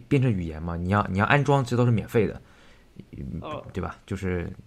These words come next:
Speaker 1: 尤其是如果你用那个 Mac 电脑的话，它都是自带的。
Speaker 2: 是的。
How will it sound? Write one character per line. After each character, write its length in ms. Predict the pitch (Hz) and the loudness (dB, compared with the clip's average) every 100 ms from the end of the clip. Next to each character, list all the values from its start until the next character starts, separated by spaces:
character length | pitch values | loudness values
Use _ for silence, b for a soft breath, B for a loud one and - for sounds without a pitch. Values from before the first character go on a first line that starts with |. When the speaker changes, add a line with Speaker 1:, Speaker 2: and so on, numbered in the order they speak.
| - | -8
Speaker 1:
尤 120 | 92 101 | -4 -2
其 80 | |
是 80 | 107 | 0
如 80 | 107 | 4
果 80 | 131 | 4
你 120 | 98 | 6
用 200 | 110 117 | 4 4
那 80 | 117 | 4
个 100 | 104 | 4
Mac 240 | 131 123 | 4 4
电 140 | 120 107 | 4 2
脑 100 | 82 | 2
的 80 | |
话， 120 | 85 95 | 0 0
它 120 | 110 | 0
都 140 | 120 | 0
是 80 | 110 | -2
自 140 | - | 0
带 160 | 127 113 | 2 2
的。 60 | - | 0
Speaker 2:
是 140 | - | -8
的。 140 | 170 | -10